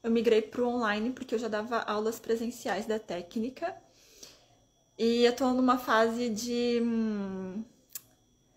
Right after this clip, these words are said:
como diz, de aprimoramento do curso também, que eu já lancei sete turmas com o mesmo conteúdo e eu tô, é, alimentando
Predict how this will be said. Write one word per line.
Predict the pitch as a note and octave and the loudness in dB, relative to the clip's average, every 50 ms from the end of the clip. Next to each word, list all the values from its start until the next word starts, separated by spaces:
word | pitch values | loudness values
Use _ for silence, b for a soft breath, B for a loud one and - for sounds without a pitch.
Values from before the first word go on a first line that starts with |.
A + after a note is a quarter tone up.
| b b b b b b b - | b b b b b b b -6
como | - A#3 A3 G#3+ | -4 -2 -2 0
diz, | G#3+ G#3+ A#3+ C4 C4 B3 A#3+ B3+ - | -2 -2 -2 -2 0 -2 -2 -2 0
de | B3 | 0
aprimoramento | B3 - C#4+ D4 D4 D4 D4+ D4+ C#4 C#4 C#4 D#4 | 0 2 2 4 4 4 6 4 2 2 0 -2
do | C4 C#4+ | -2 -4
curso | - - D#4+ C#4+ C#4+ C#4 - | -2 -2 -2 -2 -2 -4 -6
também, | - - C#4+ D4+ D4+ C4+ B3+ A#3+ B3+ C4 | -6 -6 -4 -2 0 0 2 2 2 0
que | - G#3+ | 0 0
eu | |
já | A#3 B3+ | 0 2
lancei | A#3+ A3+ A#3+ B3 - - A#3 A#3 A#3 A#3 A3+ A3 A3 - - - _ _ _ _ | 2 0 0 -2 0 0 2 2 2 2 0 -2 -2 -6 -12 -20 _ _ _ _
sete | - - - B3 A3+ - - - D#4+ - | -16 -6 -2 0 0 0 -2 -4 -8 -8
turmas | - - C4 A#3+ B3 B3+ C4+ D4 C#4+ - | -8 -4 -2 0 0 2 0 0 -2 -4
com | - C#4 | -2 0
o | A#3+ | 2
mesmo | A3+ A#3 B3 C4 C#4+ | 2 2 2 0 -2
conteúdo | - D4+ C#4+ C#4+ - D4 C4+ A#3 A3 G#3+ G#3+ A3+ C#4 E4+ - b b b b b b b b b b _ - | -2 -4 -6 -6 -4 -4 -2 -2 -2 -2 -4 -6 -8 -12 -14 b b b b b b b b b b _ 0
e | A3+ | 2
eu | A3+ A#3 A#3+ A#3+ | 4 4 4 2
tô, | - - A#3+ A#3 A#3 A#3+ A#3+ A#3+ A#3+ A#3+ A#3+ A#3+ A#3 A#3+ C4 B3+ - - _ _ - | 0 0 2 2 4 4 4 4 4 2 2 2 0 0 -2 -6 -8 -14 _ _ -8
é, | - G3+ G#3 G#3 G3+ G3+ | -6 -4 -4 -2 -2 0
alimentando | G#3 A3 A3+ A#3 A3+ A#3 C4 B3+ - A#3 A3 A3+ A3+ A#3 B3 B3+ C#4+ D#4 E4 | 0 0 0 0 0 -2 -2 -2 -2 0 0 2 2 0 -2 -4 -4 -6 -8